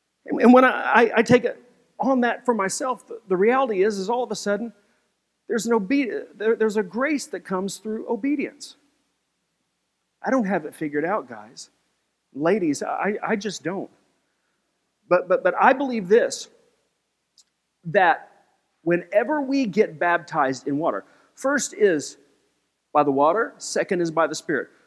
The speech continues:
Whenever we get baptized, it is the funeral for the old man.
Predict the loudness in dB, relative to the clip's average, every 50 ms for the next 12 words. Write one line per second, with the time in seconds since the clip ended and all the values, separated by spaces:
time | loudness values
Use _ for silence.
0 | _ _ _ _ -2 0 0 0 -2 -2 -2 0 0 0 0 -2 -2 -4 -4 -6
1 | -6 -4 -2 -2 -2 -2 -4 -6 -8 -12 -6 0 2 2 2 0 -2 -4 -2 0
2 | 0 0 0 -2 -4 -6 -6 -4 -4 -6 -8 -12 -16 -16 -16 -18 _ _ _ _
3 | _ 2 2 2 0 -2 -2 -2 -2 -2 -2 -2 -4 -4 -4 -8 -6 -4 -2 0
4 | 0 0 2 2 2 0 0 -2 -6 -10 _ _ _ _ _ -4 0 2 2 4
5 | 6 6 6 6 6 4 -2 -4 -6